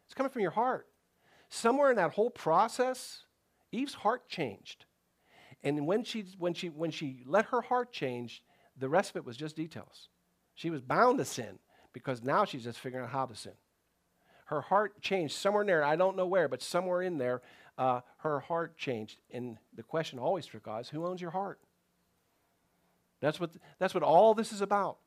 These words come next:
When God is trying to bring us to him and, and, and just kind of save us, it's always that question, "Who owns your heart?" He gives us a commandment. It's the same commandment here.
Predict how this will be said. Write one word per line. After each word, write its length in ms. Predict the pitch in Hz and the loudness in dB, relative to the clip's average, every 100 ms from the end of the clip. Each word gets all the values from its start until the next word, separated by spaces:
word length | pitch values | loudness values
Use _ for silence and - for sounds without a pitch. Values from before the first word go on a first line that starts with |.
| _ - | _ -12
When 180 | 143 135 | -4 0
God 280 | 135 170 208 | 4 4 4
is 100 | 180 | 0
trying 280 | - 190 180 | 0 2 2
to 60 | |
bring 320 | 131 151 185 | 0 0 2
us 280 | 196 185 - - | 2 0 -6 -10
to 200 | 196 196 | -6 -4
him 320 | 196 190 190 - - - | -2 -4 -8 -18 -16 -6
and, 180 | 131 131 | -6 -4
and, 240 | 127 123 - | -6 -6 -8
and 300 | 127 123 117 - 123 | -8 -8 -8 -12 -10
just 280 | 165 165 | -10 -8
kind 160 | - 175 | -4 -2
of 80 | 135 | -2
save 420 | - - 160 196 | -4 4 6 8
us, 380 | 202 214 - - _ - | 8 6 -2 -14 _ -14
it's 160 | - | -6
always 180 | 175 180 | -4 -2
that 180 | 180 170 | -2 -2
question, 400 | 185 170 - 107 - _ _ _ | -4 -4 -6 -12 -14 _ _ _
"Who 280 | 185 196 202 - _ - | -6 -4 -4 -10 _ -6
owns 320 | 151 160 156 | -2 -2 -4
your 120 | 165 | -6
heart?" 320 | 143 185 127 - | 0 2 2 -2
He 100 | - | -18
gives 220 | 104 113 | -14 -12
us 100 | 135 | -10
a 60 | 156 | -10
commandment. 560 | - 175 185 208 135 - _ | -2 2 4 4 2 -6 _
It's 100 | - | -18
the 60 | 135 | -6
same 240 | - 208 | -2 -2
commandment 460 | 190 175 196 180 139 | 0 0 0 0 0
here. 300 | 202 170 | 2 0